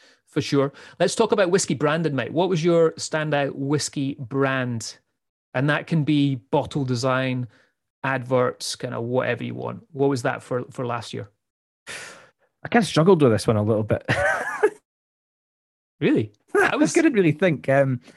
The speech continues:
Speaker 1: I, I, for me, it was straight. I, I knew what it was straight away.
Speaker 2: Go for it.
Speaker 1: Yeah, Woven.
Speaker 2: Ah, yeah.
Speaker 1: I just put down Woven straight away. I mean, you know, the guys were on the podcast here.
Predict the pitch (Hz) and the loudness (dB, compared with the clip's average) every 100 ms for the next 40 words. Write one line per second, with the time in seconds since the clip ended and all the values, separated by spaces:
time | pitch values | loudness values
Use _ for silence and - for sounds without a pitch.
0 | _ 180 220 233 190 - - 196 285 156 | _ -2 0 0 -4 -8 0 2 4 2
1 | 120 - - 165 160 - - 160 147 147 | 0 -4 -2 0 0 -4 -4 -2 0 0
2 | 139 196 185 120 123 123 - 131 131 196 | 2 2 2 0 -2 -4 -2 -2 -2 -4
3 | - _ _ _ _ - 143 131 117 - | -10 _ _ _ _ -2 0 0 -2 -4
4 | _ _ _ _ _ _ _ - 151 139 | _ _ _ _ _ _ _ -4 0 0
5 | 127 156 220 135 _ _ _ - 113 90 | 2 2 0 -4 _ _ _ -4 -2 -2
6 | - - 101 90 - - _ _ _ _ | -10 -14 -8 -8 -10 -20 _ _ _ _
7 | _ 143 160 - - 147 143 131 143 143 | _ -4 -4 -2 -2 0 0 0 0 0
8 | 139 123 - 135 127 151 135 127 135 123 | -2 -4 -4 -2 0 2 2 0 0 -2
9 | 123 135 139 127 131 120 147 131 135 127 | -2 -4 -4 -2 -2 -2 -4 -4 -4 -6
10 | - 139 | -2 -2